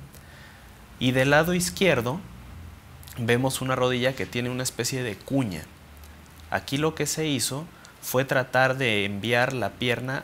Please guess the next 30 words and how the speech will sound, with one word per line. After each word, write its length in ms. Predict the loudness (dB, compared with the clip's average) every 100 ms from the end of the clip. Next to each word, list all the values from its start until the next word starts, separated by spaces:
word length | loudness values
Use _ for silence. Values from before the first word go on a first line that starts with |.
| -6
hacia 380 | -4 -4 -4 -6
afuera. 360 | 0 0 0 -6 -18 -20 -20 -20 -20 -20 -20 -18
Se 260 | -6 -4 -4
cortó 540 | -4 -4 -4 4 4
la 140 | 6 2
tibia 500 | 2 2 4 2 0 -4
desde 220 | -4 -4
el 80 | -2
lado 200 | -2 -2
interno 520 | -6 0 0 0 -6 -10 -20 -20 -20 -20 -20 -10
y 120 | 0 4
se 200 | 6 6
hizo 500 | 4 2 0 -2 -6 -8
el 160 | -6 -6
pie 240 | -4 -2
hacia 240 | 0 0
afuera, 380 | -2 -8 -8 -8 -8
tratando 440 | -8 -4 -4 0
de 100 | 0
dejar 280 | 0 -2 -4
la 140 | -4 -4
rodilla 320 | -4 -6 -8
hacia 220 | -6 -6
adentro. 280 | -4 -2 -2
¿Esto 220 | 0 0
qué 80 | 0
es 60 |
lo 140 | -2 -4
que 100 | -6
ocasiona? 540 | -6 -4 -2 0 -2